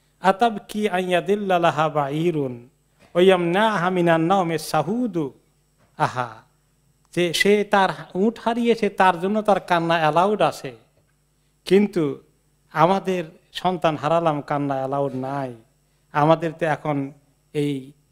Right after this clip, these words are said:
এই ঘুমাতে পারছি না, চোখ দুটো আমাদের বন্ধ হচ্ছে না শোকের কারণে।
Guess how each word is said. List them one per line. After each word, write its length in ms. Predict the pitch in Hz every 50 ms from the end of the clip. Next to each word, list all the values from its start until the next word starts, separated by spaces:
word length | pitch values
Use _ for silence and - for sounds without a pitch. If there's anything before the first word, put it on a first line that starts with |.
| _ _ -
এই 280 | - 165 165 160 156 -
ঘুমাতে 400 | - - 160 190 190 170 - 156
পারছি 340 | 147 - 131 127 - - 190
না, 120 | 175 151 -
চোখ 220 | - - 160 135
দুটো 280 | 120 - 160 156 - 170
আমাদের 320 | 151 139 143 131 139 127 117
বন্ধ 240 | 135 151 185 180 190
হচ্ছে 320 | 151 156 156 - - 156
না 140 | 143 139 127
শোকের 340 | - - 135 120 - 120 113
কারণে। 400 | - 120 117 110 107 113 113